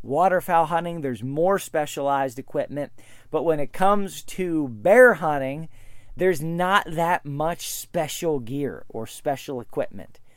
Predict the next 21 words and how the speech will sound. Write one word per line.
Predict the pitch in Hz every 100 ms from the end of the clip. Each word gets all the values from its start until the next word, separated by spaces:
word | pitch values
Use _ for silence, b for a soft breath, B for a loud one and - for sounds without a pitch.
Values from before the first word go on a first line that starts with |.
| - - -
The | 131
number | 151 170 233 247 220
one | 170 190 208 196 180
most | 185 190 -
special | - 180 170 175
thing | 143 - 196 170 156
that | 131
you | 147 170
need | 156 147
to | 143
be | 131
mindful | 135 185 214 175 147 147
of | 135
when | 127 123
bear | 190 226
hunting | 165 151 143 135
is | 120
gonna | 101 135 127
be | 113 131
the | 104
wind. | 82 104 156 - -